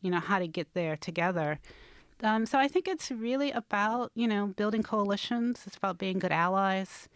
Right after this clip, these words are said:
It's about listening. Um, you know, it's about seeing our institutions as contested, uh, but also spaces where we have a chance to get together and to, to try and work out our own collective destiny. I mean, I think that's something that a college campus and a church,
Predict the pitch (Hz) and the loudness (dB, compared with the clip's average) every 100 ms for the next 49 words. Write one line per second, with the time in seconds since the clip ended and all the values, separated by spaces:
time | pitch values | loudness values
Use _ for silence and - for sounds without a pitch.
0 | - - - - - 202 190 180 190 226 | -20 -20 -20 -18 -2 0 2 0 0 0
1 | 202 196 190 _ _ _ - 208 190 185 | 0 0 -4 _ _ _ -8 -2 2 2
2 | 175 180 - 262 220 214 - 240 247 262 | 2 0 0 2 4 2 2 0 0 2
3 | 254 - 254 254 240 226 - - 233 - | 2 0 0 2 2 0 -4 -6 -6 -4
4 | 226 208 - - 190 - 254 - - 165 | -6 -6 -6 -6 -4 -2 -2 -2 -4 -4
5 | 180 - - - - - - 214 214 208 | -6 -10 -20 -20 -20 -20 -4 0 2 2
6 | 208 214 247 294 - 202 202 - 214 202 | 4 4 2 -2 -4 -4 -4 -4 -4 -4
7 | - 196 196 196 196 185 190 196 - 196 | -2 2 2 2 0 0 0 -2 -4 0
8 | 190 185 180 175 - - 196 190 - 190 | 2 4 4 0 -6 -4 -2 -2 -4 0
9 | 185 180 180 175 165 - - 170 185 180 | 2 2 2 2 0 -4 -8 -2 0 0
10 | 170 185 196 185 180 175 170 175 170 - | 2 2 0 0 0 2 2 0 -2 -2
11 | 175 175 - 156 - 170 - - 165 151 | -2 -2 -4 -6 -2 -4 -4 -4 -2 -2
12 | - 196 208 208 214 - 202 - 196 196 | -2 0 0 0 -2 -2 -2 -2 -2 0
13 | 180 175 - 185 180 - 190 185 185 165 | 0 0 0 0 0 -4 -4 -2 -2 -2
14 | 165 - 302 294 214 - - | -4 -2 0 0 0 -4 -6